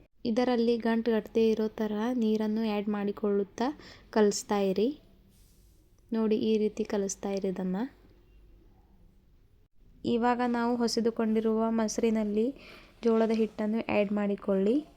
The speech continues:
ಇದನ್ನು ನಮ್ಮ ಉತ್ತರ ಕರ್ನಾಟಕದಲ್ಲಿ ಯಾವಾಗಲೂ ಮಾಡ್ತಾನೆ ಇರ್ತಾರೆ,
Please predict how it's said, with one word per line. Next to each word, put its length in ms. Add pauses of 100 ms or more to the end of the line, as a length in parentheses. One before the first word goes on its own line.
(920)
ಇದನ್ನು 320 (100)
ನಮ್ಮ 320
ಉತ್ತರ 220 (100)
ಕರ್ನಾಟಕದಲ್ಲಿ 880 (520)
ಯಾವಾಗಲೂ 420 (100)
ಮಾಡ್ತಾನೆ 540
ಇರ್ತಾರೆ, 440